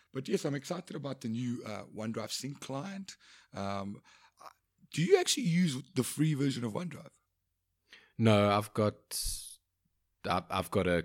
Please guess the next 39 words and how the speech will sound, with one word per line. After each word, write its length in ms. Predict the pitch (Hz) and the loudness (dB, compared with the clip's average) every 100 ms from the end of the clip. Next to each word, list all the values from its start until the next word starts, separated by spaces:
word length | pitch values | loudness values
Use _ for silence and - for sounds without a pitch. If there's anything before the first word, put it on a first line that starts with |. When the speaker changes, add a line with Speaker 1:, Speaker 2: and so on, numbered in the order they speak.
| - | -2
Speaker 2:
a 80 | 95 | -4
company 400 | - 95 - 87 | -2 2 4 4
OneDrive, 460 | 82 82 85 80 | 0 -2 0 -2
which 200 | - 82 | -4 -10
is 140 | 85 82 | -10 -8
nice. 400 | 85 80 - - _ _ - | -8 -8 -12 -16 _ _ -12
Speaker 1:
Yeah, 140 | 92 90 | -10 -6
and 120 | 107 | 2
Speaker 2:
Oh, 60 | 104 | 6
Speaker 1:
you 80 | 120 | 6
probably 0 | |
Speaker 2:
sorry. 300 | 120 - 113 | 6 6 6
Speaker 1:
use 200 | 117 104 | 4 4
Dropbox. 400 | 107 110 120 - | 4 4 0 -4
Speaker 2:
Mm. 200 | - - - - | -6 -8 -10 2
I've, 320 | - - 131 127 | 4 4 0 0
I've 160 | 113 | 4
been 160 | 127 123 | 4 6
saying 360 | - 139 131 | 6 6 6
OneDrive 440 | 104 123 113 104 95 | 6 4 4 2 2
this 140 | 98 | -2
whole 160 | 110 101 | -2 0
time. 320 | - 98 87 | 0 0 2
This 180 | 110 - | 2 2
one 100 | 104 | 2
is 140 | 90 | 0
OneNote, 560 | 85 95 87 90 73 - | 0 2 2 0 -2 -6
obviously, 580 | 98 82 82 - 82 82 - _ _ | -8 -4 -4 -4 -4 -6 -14 _ _
with 240 | - 85 - | -4 -2 0
section 380 | - 90 - 82 | 2 2 0 -2
passwords 640 | 90 82 - 78 78 82 | 0 0 -2 -2 -2 -4
and 80 | 80 | -4
being 160 | 82 | -2
able 180 | 78 80 | -4 -4
to 100 | 78 | -6
draw 220 | 78 80 | -4 -4
diagrams 560 | - 78 76 76 73 - | -2 -4 -4 -6 -8 -10
and 80 | 76 | -10
stuff. 240 | - | -10